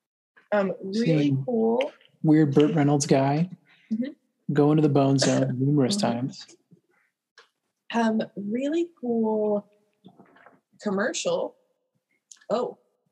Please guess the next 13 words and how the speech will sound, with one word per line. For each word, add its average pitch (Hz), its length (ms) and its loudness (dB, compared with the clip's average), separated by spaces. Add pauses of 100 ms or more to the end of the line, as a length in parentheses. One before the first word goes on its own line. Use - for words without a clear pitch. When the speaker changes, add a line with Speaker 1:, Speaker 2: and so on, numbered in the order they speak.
Speaker 2:
One 359 240 4
more 381 200 2
day 339 140 0
Speaker 1:
Oh. 269 340 -2
Speaker 2:
to 302 320 2
what 190 420 2
the 220 240 -2
fuck? 254 540 -2
Speaker 1:
What 330 160 -6
the 330 80 -6
fuck - 320 -8
is 381 140 -6
that 415 200 -2